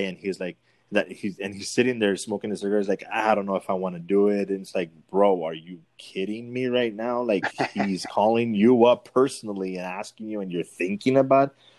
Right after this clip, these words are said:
Speaker 1: but he's, that's, that's his life. That's just what he's always done his whole
Speaker 2: Right.
Speaker 1: life. So to him, it's not a big,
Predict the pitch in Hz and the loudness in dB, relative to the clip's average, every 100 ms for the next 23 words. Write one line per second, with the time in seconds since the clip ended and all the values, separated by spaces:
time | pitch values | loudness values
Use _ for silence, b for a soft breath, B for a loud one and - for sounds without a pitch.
0 | b 120 139 123 - 120 120 - 117 - | b 0 0 -4 2 2 2 -2 -4 -2
1 | 98 123 104 73 - 87 - 98 - 101 | -4 -2 -2 -6 -10 -10 -8 -10 -6 -8
2 | 98 92 87 85 - 95 92 85 - 87 | -6 -8 -6 -8 -6 -6 -6 -10 -6 -6
3 | 92 87 110 - 90 - B B B B | -6 -2 4 4 4 -2 B B B B
4 | B - 131 - 113 139 110 120 107 104 | B -2 0 0 -2 -4 -4 -4 -2 -2